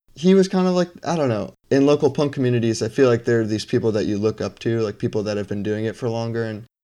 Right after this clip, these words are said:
have been in notable bands. And he was always drumming in, like, cool hardcore bands and stuff like that. And I always thought he was, like, the coolest dude and, like, the best drummer.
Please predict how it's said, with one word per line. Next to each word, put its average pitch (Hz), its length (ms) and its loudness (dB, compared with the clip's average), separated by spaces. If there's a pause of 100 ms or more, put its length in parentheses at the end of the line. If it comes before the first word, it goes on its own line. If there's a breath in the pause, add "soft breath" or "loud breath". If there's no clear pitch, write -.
have 104 180 -4
been 110 160 0
in 113 140 0
notable 117 300 2
bands. 117 360 0
And 107 160 -4 (480)
he 143 100 2
was 143 160 4
always 120 320 4 (160)
drumming 117 360 0
in, 104 120 -4
like, 98 180 -6
cool 120 200 2
hardcore 110 400 -2
bands 113 280 -2
and 120 80 -2
stuff 131 220 -6
like 139 160 -6
that. 156 300 -8
And 101 300 -10 (320)
I 110 100 2
always 113 240 4
thought 107 140 0
he 101 60 2
was, 101 100 -4
like, 104 100 -4
the 101 80 -6
coolest 107 460 -4
dude 101 240 -4
and, 101 80 -6
like, 98 100 -10
the - 80 -10
best 104 300 -8
drummer. 107 420 -8